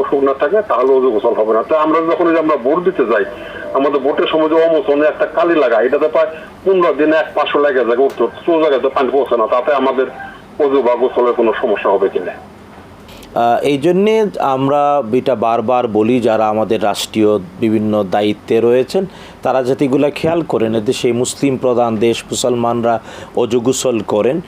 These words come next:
Speaker 2: তবে একটা জিনিস বলি, যদি ওই কালিটা ন্যাচারাল কালি হয়, ন্যাচারাল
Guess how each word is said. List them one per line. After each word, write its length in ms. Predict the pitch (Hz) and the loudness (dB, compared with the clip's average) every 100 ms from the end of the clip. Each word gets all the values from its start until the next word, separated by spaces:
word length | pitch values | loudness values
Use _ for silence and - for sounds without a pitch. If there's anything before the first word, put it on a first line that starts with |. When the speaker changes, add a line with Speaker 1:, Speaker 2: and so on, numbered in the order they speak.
| - - - | -14 -10 -2
Speaker 2:
তবে 140 | 147 | 0
একটা 200 | 160 - | 0 0
জিনিস 280 | 196 214 220 190 | 2 2 2 2
বলি, 240 | 147 160 185 | 2 0 2
যদি 280 | 147 139 147 | 2 2 2
ওই 180 | 147 131 - | 2 0 0
কালিটা 440 | 135 147 165 196 | 0 0 0 0
ন্যাচারাল 640 | 180 196 214 - 175 139 117 92 | 0 0 0 -2 0 0 -2 -2
কালি 300 | 110 98 104 | -2 0 0
হয়, 340 | 82 92 95 123 - - - - | 0 0 0 -4 -12 -20 -20 -6
ন্যাচারাল 640 | 135 156 175 233 226 220 | -2 0 0 0 0 2